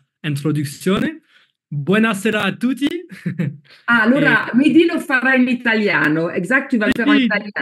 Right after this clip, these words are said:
Speaker 1: in italiano.
Speaker 2: Ok.
Speaker 1: So, uh, plec-,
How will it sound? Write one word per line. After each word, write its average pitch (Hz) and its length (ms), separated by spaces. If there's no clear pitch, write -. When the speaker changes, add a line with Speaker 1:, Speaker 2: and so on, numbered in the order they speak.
Speaker 1:
in 196 80
italiano. 165 680
Speaker 2:
Ok. 165 320
Speaker 1:
So, 170 380
uh, 135 600
plec-, - 400